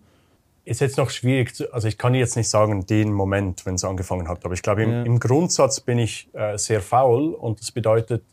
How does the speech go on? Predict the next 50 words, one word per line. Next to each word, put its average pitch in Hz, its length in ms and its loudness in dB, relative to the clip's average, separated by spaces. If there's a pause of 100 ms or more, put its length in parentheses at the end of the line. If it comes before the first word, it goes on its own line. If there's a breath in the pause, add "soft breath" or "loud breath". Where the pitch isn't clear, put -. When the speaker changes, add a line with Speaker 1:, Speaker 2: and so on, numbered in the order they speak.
(140)
Speaker 1:
ähm, 101 460 -2 (120)
ich 113 200 -6
will 135 120 0
eigentlich 131 260 -2
alles, 135 300 2
was 117 140 0
ich 113 160 -4
mehr 120 200 4
als 117 200 0
zwei 117 180 2
oder 120 100 4
dreimal 110 380 2
gemacht 110 400 0
hab, 117 240 2
irgendwie 120 400 0
in 113 80 4
einem 110 100 0
Prozess - 640 0
formulieren, 135 600 2
damit 113 260 0
ich's 113 140 -4
jemand 107 240 0
anderen 104 240 0
machen 98 260 -2
lassen 95 320 -2
kann. 87 300 -12 (240)
Speaker 2:
Hm. 117 260 -4
Speaker 1:
Ähm, 101 340 0 (120)
das 117 140 -2
geht 151 200 2
so 127 140 0
weit, 120 300 4
dass - 300 0
ich 110 160 -8
hab 113 140 4
ein, 113 160 2
äh, 101 300 2
es - 160 -6
gibt 120 200 0
das 110 180 0 (120)
Cedric 127 460 2
Operating 135 480 2
System. 156 480 -2 (220)
Das 139 180 0
ist, 123 140 2
<laughs> - 20 2
äh, 131 40 2 (1080 loud breath)
äh, - 180 -8 (340)
vor 135 220 4
etwa, 120 500 6